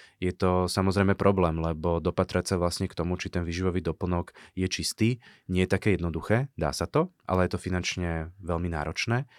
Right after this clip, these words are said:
Keby chcel mať ten športovec sto percentnú istotu, tak to musí spraviť s každou jednou šaržou toho výživového doplnku,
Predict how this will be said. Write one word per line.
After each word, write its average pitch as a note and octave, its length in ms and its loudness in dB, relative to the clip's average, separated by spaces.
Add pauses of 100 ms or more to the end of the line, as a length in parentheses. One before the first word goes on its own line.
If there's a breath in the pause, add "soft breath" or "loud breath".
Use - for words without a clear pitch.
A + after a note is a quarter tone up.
(180 soft breath)
Keby F2 160 -2
chcel F#2+ 160 -2
mať F2+ 240 0
ten F2 80 -4
športovec F#2 400 -2
sto - 160 2
percentnú G2+ 400 2
istotu, F#2 480 0
tak F#2 240 -4
to F#2 80 -2
musí F2+ 240 -4
spraviť F2 400 -4
s - 80 -8
každou F2+ 560 2
jednou F2 320 0
šaržou E2+ 480 0
toho E2 160 -2
výživového E2 560 -4
doplnku, E2+ 480 -2